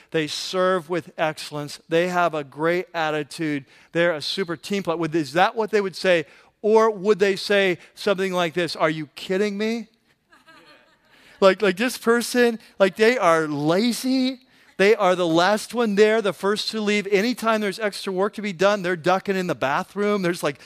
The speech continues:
diving for cover. Uh, no one wants to be on their team 'cause they're so negative. Their reputation is gossip and slander. If you wanna know the dirt on anyone, go ask them. Uh, like, which would your reputation be?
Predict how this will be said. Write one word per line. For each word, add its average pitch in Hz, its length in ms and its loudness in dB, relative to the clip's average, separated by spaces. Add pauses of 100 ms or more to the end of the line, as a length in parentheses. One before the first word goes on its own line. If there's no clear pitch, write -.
(140)
diving 185 480 2
for 165 160 -4
cover. 190 680 0 (460)
Uh, 185 240 6 (200)
no 196 280 6
one 269 180 6
wants 208 300 0
to 185 100 -4
be 170 240 2
on 160 200 2
their 156 120 -2
team 175 380 -4
'cause 180 180 0
they're 180 140 -4
so 185 260 -2
negative. 160 600 -2
Their 175 120 0
reputation 196 1120 -2 (160)
is 175 240 0
gossip 175 640 -2
and 180 180 -2
slander. 170 720 -2 (220)
If 165 120 -6
you 190 60 -2
wanna 220 200 2
know 208 140 0
the 165 140 -2
dirt 165 320 0
on 185 140 2
anyone, 185 340 -2
go 170 200 2
ask 160 340 -2
them. 185 540 2 (300)
Uh, 185 240 6 (220)
like, 185 220 4
which 196 520 -2
would 202 240 -4
your 214 160 2
reputation 180 960 -2
be? 143 420 -2